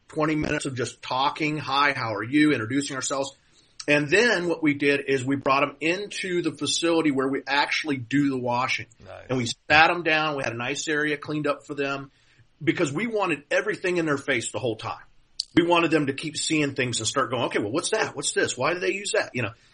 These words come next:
Speaker 1: and we basically hit on two particular topics. And that was, um, one was fiber I D, and then the other one was, um, understanding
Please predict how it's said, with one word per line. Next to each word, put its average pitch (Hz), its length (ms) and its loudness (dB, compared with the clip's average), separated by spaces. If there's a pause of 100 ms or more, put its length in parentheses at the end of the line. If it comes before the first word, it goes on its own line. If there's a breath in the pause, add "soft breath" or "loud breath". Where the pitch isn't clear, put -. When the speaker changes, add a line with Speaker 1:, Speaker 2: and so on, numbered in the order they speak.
(260 loud breath)
Speaker 1:
and 151 360 4
we 156 420 0
basically 147 960 -2 (260)
hit 165 280 0
on 139 440 0 (120)
two 196 220 -6
particular 160 540 -2
topics. - 680 -6 (960)
And 139 400 2
that 147 300 6
was, 147 520 6
um, 131 320 0 (240 loud breath)
one 156 240 2
was 165 160 2
fiber 151 480 2
I 117 160 2
D, 110 360 -4 (220 loud breath)
and 147 120 2
then 143 160 4
the 139 140 4
other 170 200 4
one 135 320 -2
was, 123 420 0 (100)
um, 123 360 -2 (100)
understanding 139 720 -2